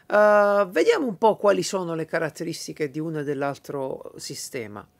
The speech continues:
Il bugging in è sicuramente una scelta più confortevole, perché appunto rimani dentro casa tua,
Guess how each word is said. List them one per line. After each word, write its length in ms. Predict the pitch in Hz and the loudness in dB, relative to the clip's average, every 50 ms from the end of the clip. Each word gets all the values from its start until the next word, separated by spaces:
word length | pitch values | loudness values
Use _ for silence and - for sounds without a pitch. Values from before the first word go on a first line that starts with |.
| _ _ | _ _
Il 140 | - 233 214 | -2 -2 2
bugging 420 | 180 269 311 302 247 320 330 285 | 4 4 4 6 4 2 2 2
in 360 | 277 285 302 294 294 320 311 - | 0 0 0 0 0 0 0 0
è 120 | - 226 | -2 -2
sicuramente 1120 | - - - 302 302 - 254 247 247 294 302 254 233 240 269 269 254 - 277 277 277 269 - | 0 0 0 0 -2 -2 -2 -2 0 0 0 0 0 -2 -2 -4 -2 2 4 6 6 4 2
una 280 | - 214 214 226 262 240 | -2 -2 0 0 0 0
scelta 500 | - - 196 180 190 190 - - 220 - | 0 -2 0 -2 -2 0 0 0 0 0
più 260 | - 202 233 226 - | 0 -4 -6 -4 -4
confortevole, 1200 | - 208 202 196 170 - 180 175 160 - - - 240 233 214 175 147 156 151 139 139 139 131 - _ _ _ | -4 -2 -2 -2 -2 -4 -4 -4 -6 -6 -2 0 2 2 2 2 0 0 -2 -2 -2 -4 -6 -8 _ _ _
perché 380 | - 165 156 - - 214 - - | -8 -8 -6 -2 -2 -2 0 -2
appunto 480 | 151 - - 196 202 220 214 233 202 | -4 -4 -4 -4 -4 -2 0 0 0
rimani 560 | 156 135 139 143 147 160 180 190 190 202 202 | 0 0 -2 -2 0 0 0 0 -2 -4 -6
dentro 480 | 160 139 139 165 170 160 - 180 175 - | -4 -4 -6 -6 -6 -6 -6 -6 -6 -6
casa 300 | - 147 127 127 - 117 | -6 -6 -6 -6 -8 -10
tua, 440 | - - 165 156 135 135 131 127 | -10 -10 -8 -6 -4 -4 -4 -4